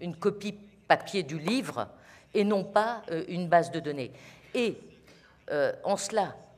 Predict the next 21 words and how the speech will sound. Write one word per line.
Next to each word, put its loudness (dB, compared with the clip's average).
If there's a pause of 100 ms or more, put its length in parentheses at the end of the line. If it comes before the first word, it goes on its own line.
(160)
il -2
appartient -2
à -4
nos -2
ordres 0 (200)
ensuite -8
d'assurer -4
la -6
discipline -8 (220)
et -8
aux -4
bâtonniers -6
de -10
poursuivre -10 (420)
s'il -6
y 2
a 2 (420)
rédaction -2
d'un -4
faux -12
jugement -8